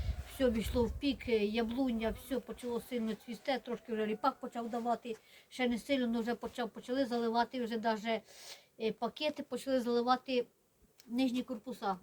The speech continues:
Ну, трьохсотий корпус, тому я вже нині ставлю, е, а де я поїв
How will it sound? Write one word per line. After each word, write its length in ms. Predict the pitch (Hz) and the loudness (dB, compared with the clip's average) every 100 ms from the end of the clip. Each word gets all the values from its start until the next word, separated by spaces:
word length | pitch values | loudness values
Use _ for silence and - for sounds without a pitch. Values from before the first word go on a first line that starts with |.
| 277 | -8
Ну, 160 | 311 | -14
трьохсотий 460 | 302 320 - 311 285 | -10 -10 -6 -6 -6
корпус, 380 | - 254 214 208 | -4 -4 -4 -8
тому 180 | 254 262 | -4 0
я 140 | 262 | 0
вже 140 | 240 254 | 0 -2
нині 240 | 247 254 | -4 -4
ставлю, 440 | - 247 220 208 - _ _ _ _ _ - | -4 -2 -2 -4 -6 _ _ _ _ _ -10
е, 760 | 214 214 208 208 202 202 196 165 - _ _ - | 0 2 4 4 4 4 2 -2 -10 _ _ -18
а 60 | 202 | -12
де 160 | 214 | -4
я 80 | 196 | -4
поїв 280 | 190 190 | -4 -4